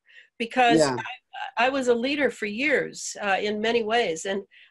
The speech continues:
Speaker 1: I don't wanna be a leader again. That's why I write books. Uh,
Speaker 2: Yeah.
Speaker 1: I want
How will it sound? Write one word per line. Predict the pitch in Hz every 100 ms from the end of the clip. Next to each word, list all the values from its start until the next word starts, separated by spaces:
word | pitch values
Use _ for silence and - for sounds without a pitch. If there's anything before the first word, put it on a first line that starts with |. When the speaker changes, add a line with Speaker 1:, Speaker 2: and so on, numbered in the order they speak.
| -
Speaker 1:
I |
don't | 302
wanna | 294 349
be | 339 208
a | 175
leader | 170 165 156
again. | 156 156 151 156
That's | 180 -
why | 214
I | 202
write | 196 196 -
books. | 262 - - - _ _ _ -
Uh, | 190
Speaker 2:
Yeah. | 170 175 -
Speaker 1:
I | - -
want | 233 233